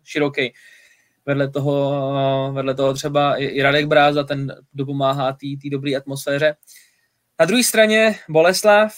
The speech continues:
eh, co jsem slyšel o Petru Kološovi, tak taky velký analytik,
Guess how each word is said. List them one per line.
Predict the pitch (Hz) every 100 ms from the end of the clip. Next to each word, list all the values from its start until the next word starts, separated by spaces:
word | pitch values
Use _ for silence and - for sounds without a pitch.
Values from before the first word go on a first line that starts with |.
| - 170
eh, | 165 165 165 - _ _ _ _ _ _ _ _ _ -
co | 147
jsem | 160
slyšel | 156 175
o | 170
Petru | 165 175
Kološovi, | 165 160 151 170
tak | 165
taky | 151 143
velký | 147 147 160
analytik, | 147 156 160 160 165 160 -